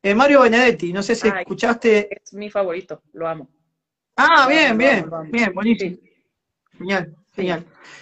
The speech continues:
Speaker 1: Eh,
Speaker 2: Sí.
Speaker 1: la, la última, la última. Mirando toda tu trayectoria, ¿no? Tus comienzos, tus inicios en todo lo que es la actuación, eh, aquellos sueños que tenías de, de ser doctora y eso que después los tuviste que dejar,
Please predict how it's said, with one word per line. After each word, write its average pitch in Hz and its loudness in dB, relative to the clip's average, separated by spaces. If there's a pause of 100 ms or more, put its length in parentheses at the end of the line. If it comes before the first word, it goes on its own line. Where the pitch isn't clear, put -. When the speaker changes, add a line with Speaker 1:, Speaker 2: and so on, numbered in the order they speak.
(100)
Speaker 1:
Eh, 233 4
Speaker 2:
Sí. 220 -6
Speaker 1:
la, - 0 (140)
la 277 4
última, 214 2 (520)
la 247 4
última. 208 2 (300)
Mirando 339 2
toda 330 6
tu 254 -2
trayectoria, 196 0
¿no? 269 2
Tus 247 0
comienzos, 277 2 (300)
tus 196 -8
inicios 262 2
en 185 -4
todo 233 4
lo 202 4
que 196 2
es 208 2
la 208 4
actuación, 262 0 (260)
eh, 196 4
aquellos 233 2
sueños 254 2
que 202 2
tenías 233 2 (240)
de, 196 4
de 180 0
ser 214 0
doctora 226 4
y 226 4
eso 233 4
que 185 -2
después 180 2
los 208 4
tuviste 202 0
que 196 -2
dejar, 247 2